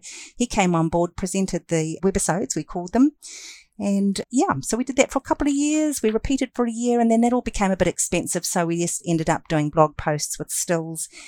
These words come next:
and that's where I'm at at the moment. But we are gathering momentum slowly. So that is my long, the long of it, basically. <laughs>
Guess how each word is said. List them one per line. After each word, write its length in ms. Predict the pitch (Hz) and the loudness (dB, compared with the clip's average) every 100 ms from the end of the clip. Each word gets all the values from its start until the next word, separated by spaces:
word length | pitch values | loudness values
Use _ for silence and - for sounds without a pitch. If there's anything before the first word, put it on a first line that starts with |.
| - - 147 | -20 -10 0
and 160 | 170 | 2
that's 240 | 185 - - | 2 0 -2
where 180 | 160 | 0
I'm 220 | 151 147 156 | 2 2 2
at 200 | 156 147 | 2 -2
at 120 | - | -2
the 60 | |
moment. 640 | 151 147 147 139 143 - - - _ _ _ _ - - | 0 2 2 0 -2 -6 -8 -14 _ _ _ _ -8 -2
But 140 | 139 | 2
we 140 | 185 | 2
are 180 | 160 175 | 2 2
gathering 720 | 151 175 202 190 185 190 180 - - - _ | 0 0 4 4 4 2 2 -2 -14 -20 _
momentum 540 | 170 156 156 160 160 151 | 2 4 4 4 2 2
slowly. 540 | - 151 147 143 139 - _ - | 0 0 0 0 -2 -4 _ -6
So 120 | - | -2
that 240 | 233 - | -2 -2
is 180 | 165 147 | -4 0
my 160 | 156 156 | 0 0
long, 440 | 160 156 165 156 _ - - - - | 0 0 0 -2 _ -20 -20 -20 -4
the 80 | 165 | 2
long 260 | 165 175 | 4 4
of 80 | 175 | 4
it, 220 | 302 - - | 2 0 0
basically. 560 | 170 - - 254 349 - - | 2 2 2 -2 -2 2 2
<laughs> 80 | - | 4